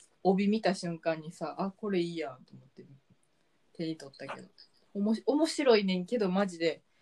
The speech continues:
それよりもスマホとかパソコンが買っちゃうわけ。だから読み進めてたら、あ、おーおーって思って、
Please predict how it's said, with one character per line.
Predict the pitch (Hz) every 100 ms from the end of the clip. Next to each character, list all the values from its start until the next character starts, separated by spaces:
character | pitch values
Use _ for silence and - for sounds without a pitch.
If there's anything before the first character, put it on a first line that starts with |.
| _
そ | - 240 240
れ |
よ | 233
り | 190
も | 160
ス | 165 -
マ | 185 185
ホ | 196
と | 180
か | - 151 147
パ | -
ソ | 175 175
コ | 170
ン | 170
が | 175
買 | 156
っ | 147
ち | -
ゃ | 143
う | 143
わ | 143
け。 | -
だ | _
か | _ _ _ _ _ _ _ _ _ _ - 165
ら |
読 | 175 202
み | 226
進 | 233 240 285
め | 285 294
て | - 285
た | 285
ら、 | 240 214
あ、 | -
お |
ー | 220 214 214 202 208 196
お |
ー | 180
っ |
て | 170
思 | 160 160
っ |
て、 | - -